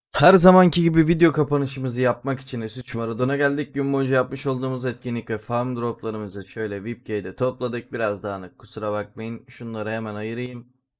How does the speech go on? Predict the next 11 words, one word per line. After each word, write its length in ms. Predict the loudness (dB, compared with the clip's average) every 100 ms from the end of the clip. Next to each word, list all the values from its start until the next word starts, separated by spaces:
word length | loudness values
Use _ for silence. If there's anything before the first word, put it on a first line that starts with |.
| _ _ _ _ _ -14
Ee, 440 | -10 -8 -8 -10
neyimiz 400 | -10 -8 -10 -8
var? 400 | -8 -8 -12 -20 _
Şöyle. 640 | -12 -8 -6 -6 -8 -10 _ _ _ _ _ _ _ _ _ _ _ _ _ _ _ _ _ _ _ _ _ _ -12
Şöyle. 680 | -10 -10 -10 -10 -10 -14 _ _ _
Bu 280 | -18 -14 -14 _
çöp. 380 | -10 -8 -8 _ _ _ _ _
Bunu 240 | -16 -12 -10
da 60 |
yerine 380 | -10 -10 -10 -10
koyalım. 560 | -8 -6 -6 -6 -8